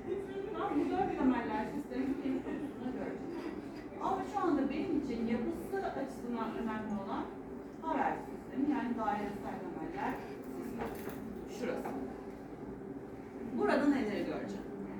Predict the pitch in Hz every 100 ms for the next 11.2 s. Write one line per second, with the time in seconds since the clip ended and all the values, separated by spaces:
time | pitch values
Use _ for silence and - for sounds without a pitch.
0 | - 339 381 403 392 - 311 311 311 311
1 | - - - 349 220 - - 339 - -
2 | - - - - - - - - - -
3 | 370 392 415 392 339 - 320 294 269 254
4 | 240 233 233 233 254 233 240 240 214 -
5 | 262 254 262 254 254 262 254 233 196 196
6 | 202 - - - - 262 254 220 202 185
7 | 170 - - 233 226 226 220 233 247 220
8 | - - - - - - 185 170 165 160
9 | 165 - 240 262 - - - - - -
10 | - - - - - - - 254 294 320
11 | 370 403